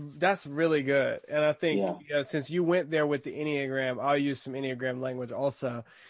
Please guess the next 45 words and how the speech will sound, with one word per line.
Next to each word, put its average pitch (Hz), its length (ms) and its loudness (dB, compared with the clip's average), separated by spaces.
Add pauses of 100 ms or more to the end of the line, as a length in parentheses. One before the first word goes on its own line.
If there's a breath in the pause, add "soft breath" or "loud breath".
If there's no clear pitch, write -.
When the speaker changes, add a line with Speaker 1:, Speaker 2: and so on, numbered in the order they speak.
Speaker 1:
Um, 131 280 2
Speaker 2:
Yeah. 120 100 0
Speaker 1:
and 131 160 -4
so 147 60 2
if 127 120 2
you 139 80 0
don't 143 180 4
know 139 100 2
what 131 120 0
the 135 80 -4
Enneagram 131 400 0
is, 127 140 -4
you'll 143 100 0
have 135 120 -2
to 135 40 -8
go 131 80 -2
look 127 240 -4
it - 60 -2
up. 131 260 0
But 123 240 -2 (260 loud breath)
I'm 151 160 2
an 156 100 2
Speaker 2:
Yeah. 151 100 2
Speaker 1:
Enneagram 131 260 -2
one, 131 500 0 (300 soft breath)
which 131 420 -2
is 135 200 -6
the 135 100 -2
reformer 131 680 0
or 127 40 0
the 123 120 -4
perfectionist. 127 840 -4 (240)
And 135 180 -6
like 160 260 2
Speaker 2:
Mm-hmm. - 100 -10
Speaker 1:
you, 143 420 -2 (420 soft breath)
it's 165 220 -2
not 180 200 4
hard 151 240 4
for 139 100 -6
me 139 100 -2
to 127 120 -6
see 147 180 -4
what's 127 240 -6
wrong 123 420 -2